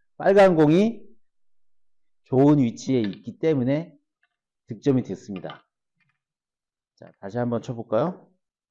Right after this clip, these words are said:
흰 공의 왼쪽 끝이 노란 공의 왼쪽 끝과 떨어진, 같은 거리만큼 떨어진 이곳, 흰 공의 중심은 여기, 나는 회전을 줬고 여기를 겨냥해서 큐를 찌르는데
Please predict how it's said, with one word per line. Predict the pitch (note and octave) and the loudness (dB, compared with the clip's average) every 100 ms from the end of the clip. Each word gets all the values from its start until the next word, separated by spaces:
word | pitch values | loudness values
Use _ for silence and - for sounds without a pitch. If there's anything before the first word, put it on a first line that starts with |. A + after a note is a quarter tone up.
| _ | _
흰 | - F3 | -12 -6
공의 | E3+ E3+ | -2 0
왼쪽 | C#3 C3 D#3 C#3+ | 0 0 -2 -4
끝이 | C#3+ - G3 A3+ - _ _ _ _ - | -6 -2 -2 -2 -10 _ _ _ _ -12
노란 | A#2 C3+ D#3+ | -4 0 0
공의 | D#3 D3+ D3+ A#2+ | 0 0 2 0
왼쪽 | C3 C#3+ D3+ - | 0 -2 -6 -6
끝과 | D3 C3+ - F3+ G#3 G3+ - _ _ - | -8 -6 -4 -2 -2 -8 -20 _ _ -8
떨어진, | F3+ F#3+ F3+ D3+ G#2+ F2+ - _ | -2 0 0 -2 -6 -10 -18 _
같은 | - A2+ - D#3 | -20 -18 -8 -2
거리만큼 | D3 C#3+ C#3 B2+ C3+ C3 | 0 0 -2 -4 -6 -4
떨어진 | D3 D3 C3 A#2 | -2 -2 -2 -6
이곳, | G#2 A2 F#2+ - _ | -6 -6 -6 -12 _
흰 | - D3 | -12 -8
공의 | C#3+ C3 | -6 -8
중심은 | - A#2 A2+ B2 A#2+ | -8 -10 -8 -8 -6
여기, | G#2 G2+ B2+ | -6 -8 -8
나는 | G2 F#2+ A2 | -8 -10 -12
회전을 | - D3+ D#3 C#3+ | -10 -8 -6 -8
줬고 | A2+ F2+ - D#2+ | -12 -18 -16 -16
여기를 | D#2+ F#2+ C3+ E3+ F3 F3 - | -16 -12 -6 -4 -4 -6 -16
겨냥해서 | G2 G2+ F#2+ F2+ E2 _ _ _ _ _ _ _ _ _ | -14 -12 -12 -14 -18 _ _ _ _ _ _ _ _ _
큐를 | - C#3+ D3+ D3 D3 _ _ _ _ _ _ _ | -12 -8 -6 -8 -14 _ _ _ _ _ _ _
찌르는데 | - E3 E3 C3 B2 D3+ F#3 F#3 | -6 -4 -4 -4 -4 -6 -8 -10